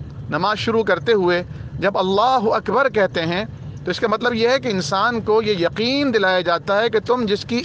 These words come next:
इबादत में आए हो वो सबसे बड़ा है। फिर तुम्हें किसी से डरने की, झिझकने की, खौफजदा होने की कतआन ज़रूरत नहीं है।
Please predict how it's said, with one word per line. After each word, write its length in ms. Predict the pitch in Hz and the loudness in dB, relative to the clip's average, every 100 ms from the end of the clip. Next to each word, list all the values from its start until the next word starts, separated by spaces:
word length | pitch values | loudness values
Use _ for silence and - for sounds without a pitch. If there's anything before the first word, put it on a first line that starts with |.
| 175 | -2
इबादत 500 | 143 151 170 233 262 | 2 2 2 0 0
में 120 | 208 | 0
आए 200 | 175 160 | 2 2
हो 280 | 170 165 175 - - - - | 4 2 2 -4 -16 -12 -4
वो 80 | 254 | -4
सबसे 680 | - - - 320 240 - 294 | -4 -4 -2 -2 -2 0 0
बड़ा 240 | 214 180 147 | 2 0 0
है। 180 | 123 104 - - - | -2 -6 -14 -12 -6
फिर 100 | 170 | -2
तुम्हें 220 | 202 208 | 0 0
किसी 240 | 190 220 | -2 -4
से 140 | 190 214 | 0 0
डरने 480 | 139 151 165 202 214 | 2 2 2 0 -2
की, 240 | 190 220 | -2 -2
झिझकने 520 | 190 156 165 185 202 208 | -2 0 0 0 -2 -4
की, 200 | 214 220 | -2 -4
खौफजदा 640 | - 160 180 196 190 196 | 0 2 2 2 0 2
होने 260 | 185 190 214 | 0 0 -2
की 180 | 240 240 - | -2 -4 -2
कतआन 500 | 202 202 165 190 254 | -2 0 0 0 0
ज़रूरत 400 | 190 170 165 151 | 0 2 0 0
नहीं 200 | 139 135 | -2 -2
है। 140 | 110 | -4